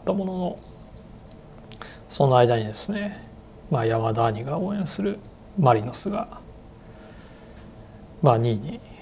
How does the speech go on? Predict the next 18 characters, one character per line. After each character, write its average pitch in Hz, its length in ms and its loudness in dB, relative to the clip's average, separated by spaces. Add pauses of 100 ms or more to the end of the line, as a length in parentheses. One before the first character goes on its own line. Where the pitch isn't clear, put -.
(140)
つ - 120 -10
け 165 120 6
て - 80 -4
ま 190 140 -4
す - 160 -8
ね。 120 300 -2 (3000)
ま 151 100 8
あ、 117 60 6
負 120 140 6
け 143 140 10
数 147 200 4
は 120 240 10
ね、 113 400 -2
マ 127 160 8
リ 117 100 6
ノ 123 120 -4
ス - 180 -4
が 214 200 -4